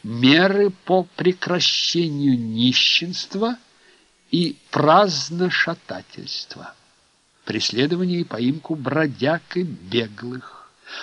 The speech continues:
прекращение и предупреждение всякого рода непозволительных сообществ,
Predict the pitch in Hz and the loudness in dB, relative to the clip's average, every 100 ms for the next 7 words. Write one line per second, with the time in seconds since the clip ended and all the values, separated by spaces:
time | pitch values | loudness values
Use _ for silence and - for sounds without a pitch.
0 | - 139 147 160 156 - - 190 214 202 | 0 0 2 2 4 4 2 0 -2 0
1 | 190 156 - 190 196 - - 185 185 185 | 0 -2 0 0 2 -2 2 4 4 2
2 | 175 170 127 127 214 165 135 - 139 123 | 2 2 0 0 2 2 0 0 -2 -2
3 | 123 143 143 139 151 170 175 139 147 170 | 0 2 2 2 2 0 0 2 2 4
4 | 208 190 185 175 165 - - 135 131 117 | 2 0 -6 -6 -6 -6 -2 2 2 0
5 | 123 - - - - - - - | -4 -6 -4 -4 -4 -6 -8 -12